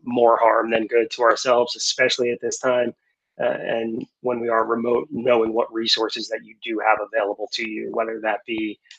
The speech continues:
um, a, a parent, whether it be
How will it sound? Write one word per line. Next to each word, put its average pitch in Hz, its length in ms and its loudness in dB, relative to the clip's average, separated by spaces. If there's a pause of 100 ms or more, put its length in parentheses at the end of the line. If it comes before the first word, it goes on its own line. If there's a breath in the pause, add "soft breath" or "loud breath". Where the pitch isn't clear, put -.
(180 soft breath)
um, 107 500 0 (560)
a, 104 400 2 (280)
a 110 60 -2 (240)
parent, 131 400 4 (120)
whether 113 320 4
it 101 100 -6
be 113 320 -6